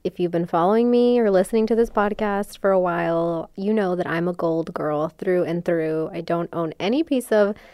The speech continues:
silver jewelry. Like, I'm such a gold girl that my engagement ring is gold. Like, I told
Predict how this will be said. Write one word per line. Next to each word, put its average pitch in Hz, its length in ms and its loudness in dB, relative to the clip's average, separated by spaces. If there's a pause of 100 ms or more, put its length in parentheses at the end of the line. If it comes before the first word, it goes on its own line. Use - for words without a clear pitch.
(160)
silver 196 340 4
jewelry. 180 600 2 (800)
Like, 202 240 4
I'm 214 160 2
such 240 240 2
a 294 60 8
gold 202 320 6
girl 185 460 6
that 185 260 2
my 170 420 0
engagement 170 680 0
ring 156 680 -2
is 185 120 -4
gold. - 560 0 (220)
Like, 175 160 4
I 170 100 2
told 175 580 4